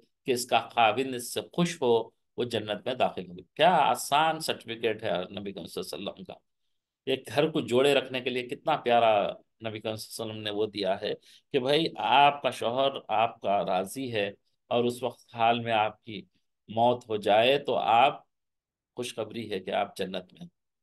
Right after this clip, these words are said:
खुश हो जाए तो उसके लिए जन्नत में दाखिल है, नबी करीम सल्लल्लाहु अलैहि वसल्लम फरमा रहे हैं।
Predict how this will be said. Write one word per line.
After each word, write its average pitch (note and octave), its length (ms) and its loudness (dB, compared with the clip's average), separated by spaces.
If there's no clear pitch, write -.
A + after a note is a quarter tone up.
खुश B2 200 -6
हो G2+ 260 -4
जाए G2+ 320 0
तो C#3+ 80 2
उसके B2 260 -2
लिए B2+ 220 0
जन्नत G#2+ 460 -6
में B2 140 -8
दाखिल F2+ 360 -4
है, F#2 60 -8
नबी F#2 200 -14
करीम F2 140 -14
सल्लल्लाहु - 0 -
अलैहि E2+ 200 -12
वसल्लम - 100 -14
फरमा F2 260 -10
रहे - 100 -14
हैं। - 80 -20